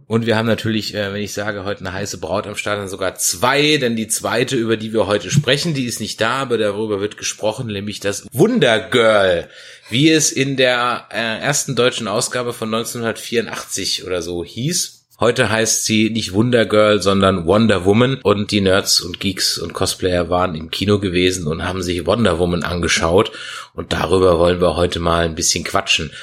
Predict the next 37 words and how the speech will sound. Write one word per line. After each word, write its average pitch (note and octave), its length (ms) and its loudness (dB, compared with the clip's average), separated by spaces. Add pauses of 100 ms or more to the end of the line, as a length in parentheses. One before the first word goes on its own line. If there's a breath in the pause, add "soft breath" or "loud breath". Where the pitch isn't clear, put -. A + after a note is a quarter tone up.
(220 loud breath)
Deswegen B2 480 2
ist A2+ 220 0
wie A#2+ 140 2
immer A#2 180 2
unser A2+ 160 2
Comic-Experte G#2+ 720 0
Emu A2 300 0
da. B2+ 280 2
Und A2+ 280 0
Emu, A#2+ 240 0
sag A2+ 220 0
doch B2+ 140 2
mal A#2 180 2
ein A2 160 -2
bisschen, B2 460 2 (300 loud breath)
wenn A2+ 420 0
du A2+ 220 2
dir A2 320 2
die G2+ 240 2
Origin G#2+ 440 2
Story, C3+ 420 4
und G#2+ 100 2
das E2+ 200 0
war E2 120 0
ja B2 160 2
der D3 160 4
Film, D#3 380 4
heute B2+ 260 4
so A#2 100 -2
ein A2 100 0
bisschen G2 280 0
anschaust B2 1120 2
und G#2+ 80 0
das G#2 180 2
vergleichst F#2 680 0
mit A#2 300 -6
deinem G2+ 380 0